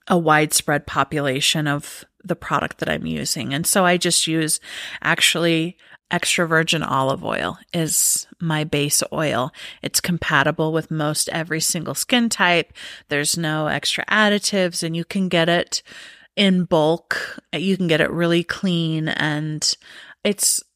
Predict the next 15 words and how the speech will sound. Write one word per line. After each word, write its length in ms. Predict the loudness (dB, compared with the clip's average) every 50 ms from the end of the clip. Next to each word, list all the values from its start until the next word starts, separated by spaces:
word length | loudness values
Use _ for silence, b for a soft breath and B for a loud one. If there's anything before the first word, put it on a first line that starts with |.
| _
very 440 | -8 -6 -2 0 2 4 4 4 2
compatible 760 | 0 -2 -6 -6 -4 -2 0 0 0 0 0 -2 -4 -4 -4
with 160 | -4 -6 -6
most 280 | -6 -6 -6 -6 -6 -6
everybody's 500 | -6 -6 -6 -8 -8 -10 -10 -6 -4 -2
skin. 420 | -2 -2 -4 -4 -10 -10 -12 -14 B B B B B B B B
So 480 | -2 0 4 4 6 6 6 4 2 -2 _ _ _ _ _ _ _ _ _
everybody 480 | 4 4 6 6 6 6 6 6 6 4
has, 540 | 4 4 4 4 4 4 2 2 0 -2 -2 -2
you 120 | -2 -2
know, 120 | 0 -2
something 460 | -2 0 0 -2 -2 0 -2 -4 -4 -2
that 240 | -4 -4 -6 -4
they 400 | _ 0 0 2 2 2 0 -2 -4 _
prefer 720 | -6 -4 -4 -4 -4 -8 -4 -2 0 2 2 0 0 -2